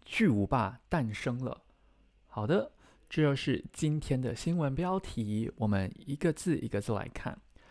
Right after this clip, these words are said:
见证，呃，就是你在那个地方，你看到了，然后以后呢，你可以当作，“哎，我真的看到这件事情发生”，呃，叫见证。所以，呃，就是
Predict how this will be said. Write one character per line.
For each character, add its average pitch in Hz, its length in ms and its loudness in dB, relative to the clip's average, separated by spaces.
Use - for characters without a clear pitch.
见 156 440 4
证， 143 320 4
呃， 120 120 2
就 156 180 2
是 139 600 2
你 98 320 2
在 127 640 0
那 196 320 2
个 139 180 2
地 151 300 2
方， 143 480 -4
你 117 120 0
看 214 380 4
到 147 280 2
了， - 240 -12
然 131 160 2
后 147 120 -4
以 117 140 -2
后 190 220 -2
呢， 151 240 -2
你 107 100 -2
可 - 180 -2
以 147 80 4
当 131 300 0
作 139 260 0
，“哎， 143 120 6
我 113 140 4
真 202 120 6
的 185 80 6
看 185 220 2
到 170 180 2
这 156 160 -2
件 175 140 4
事 151 100 -2
情 120 200 -2
发 131 200 -6
生”， 123 320 -4
呃， - 160 -8
叫 120 320 -2
见 104 400 2
证。 - 260 0
所 143 180 2
以， 165 380 4
呃， 120 180 -2
就 143 100 0
是 127 540 0